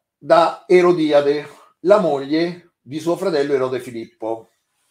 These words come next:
Questo Erode Filippo, ricordiamo, era figlio di Maria Boeto, come Gesù. Quindi sia Gesù che Ero-, Erode Filippo erano figli di Maria Boeto e di Erode il Grande. Ok?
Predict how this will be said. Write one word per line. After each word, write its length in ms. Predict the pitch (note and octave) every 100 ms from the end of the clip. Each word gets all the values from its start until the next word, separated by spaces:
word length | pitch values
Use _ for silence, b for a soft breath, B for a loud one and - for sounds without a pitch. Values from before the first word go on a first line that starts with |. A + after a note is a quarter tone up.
| _ _
Questo 280 | C#3 C#3 C#3+
Erode 240 | C#3+ C#3+
Filippo, 320 | D#3 F3 C#3+
ricordiamo, 480 | B2 B2 B2 D#3 C#3
era 140 | A#2+
figlio 240 | A#2+ B2+ B2
di 100 | A#2+
Maria 360 | A#2+ A#2+ A#2+ -
Boeto, 380 | C3+ A#2 F#2 _
come 300 | A#2 B2+ A#2
Gesù. 280 | A#2 G2 E2+ _ _
Quindi 640 | - C3 B2 G2 F2 - _
sia 260 | - B2
Gesù 300 | A#2 A#2 A2+
che 80 | G2+
Ero-, 180 | A2 G#2+
Erode 300 | G2+ G#2+ A2
Filippo 600 | C#3+ D#3 D#3 D#3 C#3 -
erano 400 | C3 G#2+ G#2 G#2
figli 280 | - A#2 G2
di 100 | G2+
Maria 280 | B2+ C#3 C#3
Boeto 320 | G3+ G#3 D#3+
e 80 | A2+
di 80 |
Erode 220 | A2+ G2+ F2
il 80 | -
Grande. 500 | D2+ - D2 E2 _ _ _ _ b b b b b b b b _
Ok? 600 | A#2 D3+ C3+ C3+ C#3